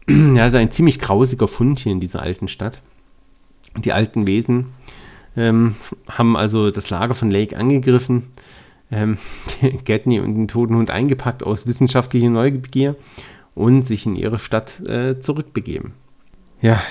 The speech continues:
die Neugier unserer, äh, Expeditionsteilnehmer hier ist aber noch nicht gestillt. Sie wagen sich weiter vor in die Gänge, folgen quasi den, dem alten Wesen, wo es hingegangen ist,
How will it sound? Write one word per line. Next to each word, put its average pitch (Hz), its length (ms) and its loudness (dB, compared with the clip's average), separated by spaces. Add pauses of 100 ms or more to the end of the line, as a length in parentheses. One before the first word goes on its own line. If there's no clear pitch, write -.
(120)
die 117 100 6
Neugier 139 600 8 (160)
unserer, 117 640 4 (460)
äh, 104 180 -4
Expeditionsteilnehmer 110 1160 2
hier 113 260 2
ist 110 240 -8
aber 104 200 -4
noch 101 160 -2
nicht 127 320 0
gestillt. 120 600 0 (880)
Sie 110 280 0
wagen 127 360 0
sich 113 240 -4
weiter 98 280 -2
vor 110 500 2 (100)
in 110 240 2
die 101 140 -2
Gänge, 123 380 0
folgen 123 400 2
quasi 101 400 -4
den, 85 500 -8 (200)
dem - 180 -6
alten 104 360 -2
Wesen, 107 480 -2
wo 90 140 0
es 87 80 -4
hingegangen 95 540 -2
ist, - 240 -8